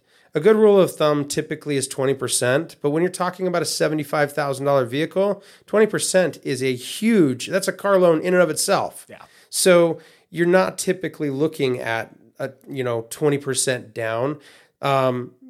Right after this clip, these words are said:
Speaker 1: the, m-, oftentimes, if there is a down payment, or let's say, for example, a car asks for, you know, a down payment,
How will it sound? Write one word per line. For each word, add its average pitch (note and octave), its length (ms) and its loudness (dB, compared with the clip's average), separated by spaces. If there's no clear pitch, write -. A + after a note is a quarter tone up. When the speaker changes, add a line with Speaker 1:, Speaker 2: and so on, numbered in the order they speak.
Speaker 1:
the, C#3 540 -4
m-, C#3+ 220 -8
oftentimes, E3 1000 0
if C#3 180 -8
there C3+ 260 -2
is C3 160 -2
a B2+ 60 -8
down C3 300 -2
payment, C#3+ 520 -2
or E3+ 320 4
let's E3+ 260 2
say, F3 220 0
for D#3 200 -4
example, C3+ 760 -2
a C#3 80 -4
car C#3 360 -2
asks - 460 -4
for, A2+ 480 -6
you B2 220 -10
know, A#2 300 -6
a A#2+ 100 -10
down A2+ 240 -6
payment, A#2 440 -8